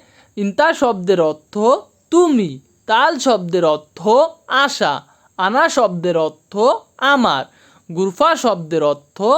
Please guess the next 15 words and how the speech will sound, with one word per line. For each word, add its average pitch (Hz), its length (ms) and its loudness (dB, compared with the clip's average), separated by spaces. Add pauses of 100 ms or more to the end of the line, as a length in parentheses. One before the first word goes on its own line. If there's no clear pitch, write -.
(240)
রুমে। 208 360 0 (500)
সব 180 240 -2
মিলিয়ে 277 340 2
হচ্ছে 214 380 -2
বন্ধুরা, 190 480 0 (380)
"ইনতা 214 440 0
তাল 233 420 2 (240)
আনা 330 380 2
গুরফা।" 240 480 0 (400)
এর 165 120 -4
অর্থ, 170 300 -4 (580)
"তুমি 294 260 0
আসো 269 380 2 (280)
আমার 349 380 2
রুমে।" 185 320 -4